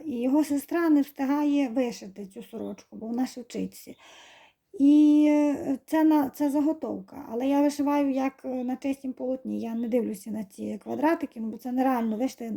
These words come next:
рівний хрестик. І я вже, бачите, скільки вишила, мені ще треба другий бік, але так як я вже сі змучила від чорної нитки, <laughs> це не так легко вишивати, як сі здавало. До речі,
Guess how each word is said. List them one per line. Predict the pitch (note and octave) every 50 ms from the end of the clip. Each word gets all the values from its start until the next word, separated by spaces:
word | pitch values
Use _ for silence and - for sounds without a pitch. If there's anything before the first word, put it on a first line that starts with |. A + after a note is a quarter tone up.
| - C4+
рівний | - A3+ B3 B3 A3+ A#3
хрестик. | - - F3+ F#3 G3 F#3 _ - _ _ _ - - - - - - - - - - - - - - - _ _ - F4 F#4+ D4+
І | C#4+ D4 C#4
я | D#4 D#4+
вже, | E4 D#4+ D4+
бачите, | C#4+ E4+ E4+ - D4
скільки | C#4 - - _ - D4+
вишила, | D#4+ D#4 - C4+
мені | C4+ C#4
ще | C#4 -
треба | C#4+ C4+ C4 A3+
другий | B3+ B3+ B3 A#3
бік, | F#3+ G#3 G#3 - B3
але | A#3+ B3+ C4+
так | C4 - C#4+ D4 C#4+
як | C#4 - -
я | C#4+ C#4 C#4
вже | B3+ B3 C4 C4 C4
сі | B3+ - B3+
змучила | A#3+ B3 C4+ D4 C#4+ - C4 B3 B3 -
від | B3 -
чорної | - B3 B3 A#3+ A#3+ A#3+ B3 B3
нитки, | C4 D#4 E4+ E4 - _ - C4+ - - - - - - _ _ _ -
<laughs> | - - F#4+ F#4 F4 D#4+ C4 - _
це | - - F4
не | F4
так | - E4 D#4+ D#4 D#4+
легко | D4+ D4 D4 D4 D4 - B3+ B3+ B3+ B3
вишивати, | C4 C4+ - C#4+ C#4+ F#4+ G4+ G4+ D4
як | C4 C4 -
сі | - A#3+
здавало. | A3 G#3+ B3 A#3 A#3+ A#3 A3+ A3 A3
До | G3+ A3+ A#3
речі, | B3 C4+ C#4+ - - C4 A#3+